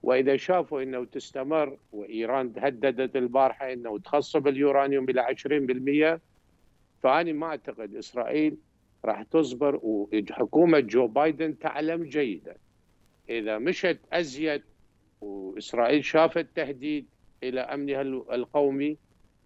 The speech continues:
فإسرائيل راح تضرب ضربة يعني، آه، بوحدها بدون الرجوع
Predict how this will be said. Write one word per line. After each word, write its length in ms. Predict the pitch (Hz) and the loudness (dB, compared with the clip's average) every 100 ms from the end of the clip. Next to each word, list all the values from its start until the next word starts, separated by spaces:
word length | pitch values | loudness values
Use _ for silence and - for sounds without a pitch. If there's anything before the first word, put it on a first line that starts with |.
| _ - | _ -2
فإسرائيل 560 | 117 - 120 120 139 | -2 -2 0 2 2
راح 160 | 123 104 | 2 0
تضرب 540 | - 156 135 147 123 | -2 0 2 2 2
ضربة 520 | 110 139 123 135 135 - _ _ _ | 2 2 4 2 2 0 _ _ _
يعني، 500 | 101 107 117 117 110 | -6 -4 0 0 0
آه، 360 | - 104 104 95 | -2 0 0 -2
بوحدها 920 | 90 117 117 113 151 147 110 90 95 | 2 6 8 8 6 2 -4 -6 -6
بدون 440 | 85 113 110 160 147 | -8 -6 0 0 2
الرجوع 560 | 131 123 117 143 139 | 0 -2 -2 -2 -2